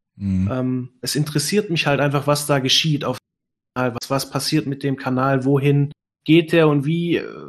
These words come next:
Speaker 2: weit explodiert der einfach. Und anhand der Zuschauerzahlen, ich sag mal, die sind ja auch jetzt nicht schlecht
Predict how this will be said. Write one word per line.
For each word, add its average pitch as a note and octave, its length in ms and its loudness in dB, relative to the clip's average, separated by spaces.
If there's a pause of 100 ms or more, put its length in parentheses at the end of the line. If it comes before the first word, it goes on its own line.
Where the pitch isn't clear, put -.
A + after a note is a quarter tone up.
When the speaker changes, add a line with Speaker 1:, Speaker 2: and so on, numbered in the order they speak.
(120)
Speaker 2:
weit D3+ 260 -2
explodiert D3+ 680 -2
der B2+ 120 -2
einfach. A2+ 480 -10 (960)
Und C#3 460 -4 (100)
anhand C3+ 460 -2
der D#3+ 180 2
Zuschauerzahlen, B2 1000 -6
ich A#2+ 120 -12
sag A#2+ 180 -8
mal, A#2 100 -6
die A2 80 -6
sind A2+ 180 -6
ja A2 140 -2
auch A#2+ 180 -4
jetzt - 200 -10
nicht - 240 -8
schlecht C#3+ 600 -2